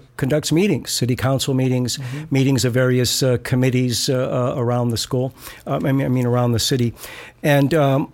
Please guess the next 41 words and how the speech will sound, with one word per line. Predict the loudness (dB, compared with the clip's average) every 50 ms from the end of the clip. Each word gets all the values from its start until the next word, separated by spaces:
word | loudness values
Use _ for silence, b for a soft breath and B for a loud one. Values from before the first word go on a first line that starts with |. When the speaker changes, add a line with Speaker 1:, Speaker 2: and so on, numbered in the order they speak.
| -8
Speaker 1:
we | -6 -2 -2 0 0 2
have | 2 2 2 0 0 -2 -2
come | -2 0 2 2
up | 2 0 0 -2 -2
with, | 0 0 0 0 -2 -2 -2
uh, |
uh, | 0 0 0 0 -2 -2 -2 -2 -2 -2 -4 -6 -8 -4
the | -2 -2
city | 0 2 2 2 2 2
and | 2 2
Bevcam | 2 2 0 0 -2 -2 0 0 2
have | 0 0 -2
worked | -2 0 0 0 0 -2 -6 -10 -6 -4
to, | -4 -4 -4 B B B B B B B B -10
to, | -6 -2 0 2 2 2 0 0 0 0
um, | 0 2 2 2 2 2 0 -2 -4 -8 -12 _
to | -6 -6 -4
put | -4 -2 -2 -4 -4 -4
a | -6 -6 -4
program | -2 0 0 2 2 2 2 2 2
in | 2 2 0 0
where, | 0 2 2 2 2 0 -2 B B B B B B _ _ -6
uh, | -4 -2 -2 0 0 0 0 -2 -4 -6 -6
the | -6 -6 -6
public | -4 -2 -2 2 2 2 2 0 -2 -8 -18 -20 _ _
can | -2 0 2 2
actually | 2 0 0 -2 0 0 0
attend | 0 2 2 2 2 2
these. | 0 0 0 -2
I | 0 2
might, | 2 2 2 0 0
I | 0 0
might | 2 2 0 0
preface | 0 0 -2 0 0 0 -2 -2 -2
this | 0 0 -2 -2
by | 0 0 0 0
saying | 0 2 0 0 2 2
that, | 2 2 2 0 -2 B B B B B B B B _
uh, | -4 -2 0 0 0 0
the | -2 -2 -2 -2
governor | 0 2 2 4 4 4 4 4 4 4 2 2